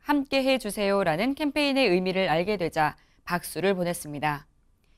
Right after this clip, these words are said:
캠페인에 참여한 관객들의 생생한 표정이 담긴 영상은 페이스북, 유튜브 등 누리 소통망을 통해 큰 호응을 얻고 있는데요. 문체부와 롯데시네마 누리 소통망을 통해 공개된 영상은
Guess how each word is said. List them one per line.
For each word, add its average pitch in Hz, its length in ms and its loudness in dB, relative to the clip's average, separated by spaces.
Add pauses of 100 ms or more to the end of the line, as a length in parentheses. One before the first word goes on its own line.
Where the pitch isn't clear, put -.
(460)
캠페인에 320 460 4
참여한 294 440 4
관객들의 240 680 2
생생한 311 460 0
표정이 277 320 0
담긴 233 340 -2
영상은 190 540 -4 (260)
페이스북, 226 680 0
유튜브 226 440 0
등 156 220 -2 (300)
누리 233 240 4
소통망을 294 600 0
통해 185 360 -2
큰 254 180 -4
호응을 269 360 0
얻고 180 220 -2
있는데요. 185 520 -4 (540)
문체부와 294 580 4
롯데시네마 262 760 2
누리 185 200 0
소통망을 254 580 -2
통해 220 300 -2
공개된 214 560 0
영상은 165 560 -4